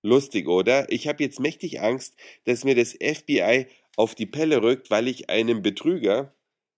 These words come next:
nicht den Gefallen tue, etwas nach Nigeria zu senden, das er noch nicht mal bezahlt hat.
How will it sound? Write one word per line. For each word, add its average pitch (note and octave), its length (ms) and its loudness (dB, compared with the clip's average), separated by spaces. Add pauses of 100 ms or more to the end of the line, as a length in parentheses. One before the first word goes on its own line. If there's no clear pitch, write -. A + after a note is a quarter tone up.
nicht E3 300 -2
den A#2 160 0
Gefallen A2 440 0
tue, B2 460 0 (460)
etwas B2 640 0
nach A2 260 -2
Nigeria A2 680 0
zu G#2 160 -10
senden, G#2+ 420 -2
das A2 160 0
er A#2 80 2
noch G2+ 120 0
nicht G2+ 140 -4
mal G#2 120 0
bezahlt A#3+ 400 -6
hat. - 300 -10